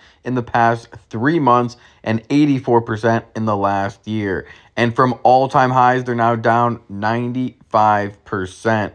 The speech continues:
from forty-six dollars per share.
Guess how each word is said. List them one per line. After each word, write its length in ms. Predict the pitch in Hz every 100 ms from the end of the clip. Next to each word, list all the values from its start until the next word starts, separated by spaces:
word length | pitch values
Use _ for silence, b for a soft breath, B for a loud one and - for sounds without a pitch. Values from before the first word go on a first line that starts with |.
| _
from 260 | - 95 92
forty-six 680 | - 98 95 92 95 90
dollars 460 | - 87 80 78 82
per 240 | - 82
share. 460 | 76 - 87 71 -